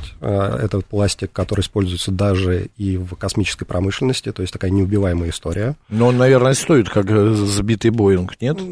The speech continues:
Speaker 2: Такой,
Speaker 1: Нет,
Speaker 2: ну.
Speaker 1: они часто используются в, а, туристических ножах, то есть это вот
Speaker 2: А.
Speaker 1: такая, это вот прям вот в-, ножевики полюбили этот материал G десять,
Speaker 2: Мгм.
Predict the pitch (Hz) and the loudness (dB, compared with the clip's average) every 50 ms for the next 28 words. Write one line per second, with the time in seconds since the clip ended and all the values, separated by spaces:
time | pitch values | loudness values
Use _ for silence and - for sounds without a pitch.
0 | - - _ _ - - 143 139 156 170 202 214 185 185 131 143 151 139 - - | -12 -16 _ _ -2 0 2 4 4 4 4 4 4 4 4 4 4 4 2 2
1 | - 156 156 - 123 110 - - 131 120 110 107 107 101 - - - 98 90 - | 0 0 2 2 0 -2 0 2 2 2 4 4 2 2 2 0 -2 -2 -2 -2
2 | - 107 104 101 98 95 - 113 107 - - 165 156 - - - 120 - 135 113 | 0 2 2 4 2 2 2 0 -2 0 -2 -2 -2 -2 -4 -6 -4 0 2 2
3 | 107 107 113 101 - - 101 98 92 - 117 - 101 101 110 123 123 113 117 104 | 4 4 4 2 2 0 -2 -2 0 -2 -2 -2 0 2 4 4 4 4 4 4
4 | 113 117 - 110 107 - - - 113 110 104 98 98 95 - 101 101 101 110 117 | 4 2 2 0 -2 -2 0 2 2 4 4 2 0 -2 -2 -6 -6 -4 0 2
5 | 110 113 120 117 113 113 110 113 113 120 - 135 123 - 110 110 113 113 110 101 | 2 4 6 6 6 6 4 4 4 4 2 2 2 4 4 4 4 4 4 4
6 | 95 90 85 90 101 95 90 - 110 120 139 151 139 117 110 101 107 101 - - | 4 2 0 0 -2 -2 -2 0 0 2 2 2 2 2 2 2 2 0 0 0
7 | 107 117 113 107 | -2 -2 -2 -4